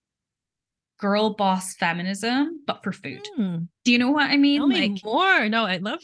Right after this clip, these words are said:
Speaker 2: this. Where's this going?
Speaker 1: <sighs> I think I maybe got this idea from Toy Smith, who I don't know if you, if you know Toy, a black woman who she talks a lot about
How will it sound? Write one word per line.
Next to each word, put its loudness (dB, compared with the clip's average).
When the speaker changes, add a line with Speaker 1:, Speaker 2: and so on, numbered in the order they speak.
Speaker 2:
this. -6
Where's 2
this 0
going? -8
Speaker 1:
<sighs> -6
I -6
think 0
I -2
maybe 2
got -6
this -4
idea -4
from -2
Toy -2
Smith, -2
who 2
I 2
don't 0
know 2
if -2
you, -4
if -8
you 0
know 2
Toy, -2
a -6
black -2
woman -2
who -4
she -6
talks -6
a -2
lot 0
about -2